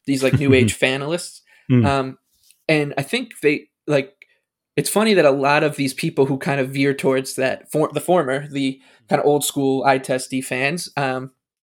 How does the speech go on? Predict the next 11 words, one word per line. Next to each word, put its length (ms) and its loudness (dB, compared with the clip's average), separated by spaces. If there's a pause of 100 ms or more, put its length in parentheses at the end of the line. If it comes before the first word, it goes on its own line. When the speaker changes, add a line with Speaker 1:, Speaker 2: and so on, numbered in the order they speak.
(380)
Speaker 1:
saw 200 2
what 100 2
the 100 0
Islanders 280 0
were 60 2
doing 300 0
and 80 -6
were 100 0
right 200 4
about 240 2
them 300 -4